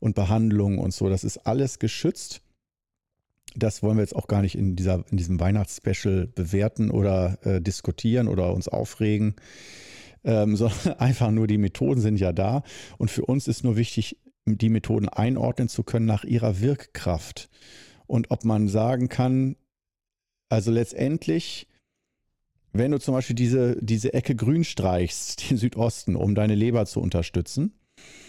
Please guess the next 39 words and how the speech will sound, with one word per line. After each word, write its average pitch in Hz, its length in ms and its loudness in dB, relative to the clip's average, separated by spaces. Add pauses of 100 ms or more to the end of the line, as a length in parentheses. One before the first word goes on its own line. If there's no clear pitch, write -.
(320)
Mm, 123 460 2 (100)
dann 120 220 2
würde 127 200 2
ich 165 200 -2
sagen, 147 340 0
um 123 140 2
dir 120 60 2
jetzt 113 200 -2
mal 113 200 2
schon 113 240 0
die 101 60 2
Lösung 110 320 2
vorwegzunehmen 98 640 0
von 92 160 0
meinen 101 240 2
Studien, 95 540 0
ja, 117 320 2
das 180 240 -2
wirkt, 110 340 0
das - 140 -2
hat - 140 -4
eine 107 300 2
gewisse 113 640 0
Wirkkraft. - 920 -4 (640)
Aber 113 200 2
stell's 160 440 -2
dir 175 160 0
vor, 143 480 0 (920)
dass 131 240 -2
das 131 260 -2
wie 151 140 2
in 175 80 0
einem 143 280 0
großen 131 480 0
Bottich 139 480 0
ist, - 180 -2
in 117 80 2
einem 107 300 0
Eimer. 139 480 0